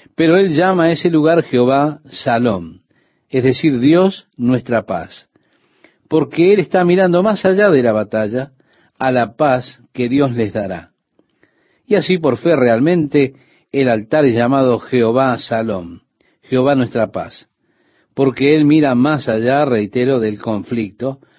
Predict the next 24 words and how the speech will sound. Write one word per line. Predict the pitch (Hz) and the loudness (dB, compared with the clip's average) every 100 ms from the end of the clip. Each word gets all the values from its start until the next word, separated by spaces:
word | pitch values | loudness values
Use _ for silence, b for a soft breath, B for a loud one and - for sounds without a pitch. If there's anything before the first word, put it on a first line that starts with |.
| b b | b b
a | 139 | -4
la | 139 127 | -2 -2
paz | 131 156 | -2 -4
que | - | 0
Dios | 135 131 107 98 - _ | 2 2 0 -2 -10 _
había | 120 127 139 117 | -4 0 0 0
prometido | 113 107 104 123 | -4 -6 -6 -6
a | 107 | -6
su | - 95 | -10 -16
pueblo. | 90 80 76 71 _ _ _ _ _ _ _ _ _ _ _ b b b b | -16 -16 -20 -20 _ _ _ _ _ _ _ _ _ _ _ b b b b
Es | - 139 | -4 -2
interesante | 147 120 110 170 160 131 113 - b b b - | 0 0 -2 -2 -2 -2 -4 -6 b b b -6
el | 123 | 0
relato | 135 151 147 117 | 0 0 0 0
que | 123 | 0
viene | 151 131 | 0 0
a | |
continuación, | 113 101 110 113 - 214 | -4 -6 -6 -4 -2 0
le | 143 117 | 2 0
invito | 117 156 151 | 0 -2 -2
a | 120 | -2
que | 117 | -2
me | 123 | -2
acompañe | 113 117 123 190 135 127 151 | -2 -6 -2 0 0 0 -2